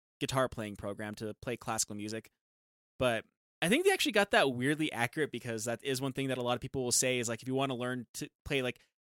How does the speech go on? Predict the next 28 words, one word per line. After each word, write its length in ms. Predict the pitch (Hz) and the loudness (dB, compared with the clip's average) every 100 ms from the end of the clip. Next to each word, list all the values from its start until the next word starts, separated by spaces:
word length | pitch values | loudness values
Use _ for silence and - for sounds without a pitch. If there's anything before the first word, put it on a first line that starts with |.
| - | 6
very 240 | 151 143 | 8 8
precise, 560 | - 131 - 127 131 - | 4 2 4 4 2 2
very 220 | 131 120 | 0 0
disciplined 580 | 113 117 120 139 127 113 | -2 -4 -4 -2 -2 0
music, 360 | 113 120 127 | 0 0 -2
lear-, 280 | 120 113 113 - | -2 -4 -4 -4
uh, 120 | 135 120 | -4 -2
you 160 | 117 | 0
go 100 | 127 | 0
to 60 | 120 | 0
school 180 | - 113 | -2 -4
to 60 | |
play 140 | - 110 | -6 -10
classical 420 | - 113 - 120 | -4 -2 -2 -2
music. 320 | 127 131 131 | -2 -4 -6
If 120 | 110 | -8
you 60 | 123 | -6
wanna 200 | 117 120 | -4 -4
learn 180 | 117 117 | -4 -4
how 140 | 117 | -4
to 120 | 113 | -4
improvise 520 | 120 131 120 117 117 113 | -6 -4 -2 0 0 -4
and 60 | |
you 60 | 107 | -6
wanna 180 | 110 107 | -8 -8
learn 160 | 107 | -8
how 160 | 110 107 | -6 -6
to, 200 | 98 | -6